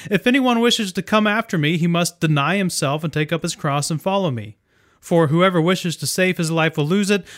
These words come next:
but whoever loses his life for my sake will find it." Matthew chapter sixteen, verse twenty-four through twenty-five. So, once again, we see that the path to life begins with death to what we thought life was.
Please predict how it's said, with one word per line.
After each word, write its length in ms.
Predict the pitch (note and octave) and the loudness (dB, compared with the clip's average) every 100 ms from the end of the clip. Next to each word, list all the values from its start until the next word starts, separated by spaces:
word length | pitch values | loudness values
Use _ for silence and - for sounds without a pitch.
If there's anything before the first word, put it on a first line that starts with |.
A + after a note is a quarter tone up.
| - - | -10 2
but 120 | D#3+ | 4
whoever 300 | D#3 F#3+ E3+ | 4 4 4
loses 440 | D#3+ F#3 G#3 F3 | 4 4 2 0
his 160 | D#3 E3+ | -4 -2
life 280 | D#3 C#3+ C#3+ | 0 -2 -2
for 120 | D#3 | -2
my 220 | D3 D#3+ | 0 0
sake 340 | D#3 - C3+ C#3 | 0 -2 -4 -4
will 80 | |
find 320 | B2 E3 D#3 B2 | -4 -2 0 -2
it." 120 | A#2+ | -4
Matthew 300 | C3 C3 C3 | -4 -4 -6
chapter 340 | - C3+ A#2+ | -6 -8 -8
sixteen, 560 | A#2+ C#3+ - - E3 C3+ | -6 -6 -6 -2 -2 0
verse 180 | C3 - | -4 -6
twenty-four 520 | - C3+ A#2+ C3+ B2 | -4 -4 -4 -6 -6
through 160 | - | -6
twenty-five. 640 | A#2 C#3+ A#2 A2+ C3+ G#2 G#2 _ _ _ _ _ _ _ - | -6 -4 -6 -4 -6 -8 -12 _ _ _ _ _ _ _ -4
So, 480 | - E3 G3 G#3+ - _ _ _ _ _ _ _ _ | 2 4 4 0 -4 _ _ _ _ _ _ _ _
once 280 | D#3+ F#3 A#3 | 0 2 4
again, 220 | B3 G#3 | 4 2
we 100 | F#3+ | 2
see 220 | E3+ G#3+ | 0 2
that 140 | F#3 D#3 | 2 0
the 80 | D3 | -2
path 400 | D#3 F3+ F3+ - | 0 0 0 -2
to 80 | |
life 320 | E3+ C#3+ D3 - | 0 0 0 -2
begins 520 | D3+ D#3+ F3+ F3 G3 | 0 2 2 0 -2
with 380 | F3 D#3 D3+ B2 | -2 -2 -2 0
death 380 | F#3 D#3+ - | 2 2 -2
to 100 | - | -4
what 180 | C#3+ D#3 | -2 -2
we 120 | D3 | -2
thought 280 | D3+ D3+ D3 | -2 -4 -2
life 300 | D3 C3+ B2+ | -4 -4 -4
was. 480 | D3+ C#3+ G2+ - - | -2 -2 -4 -12 -20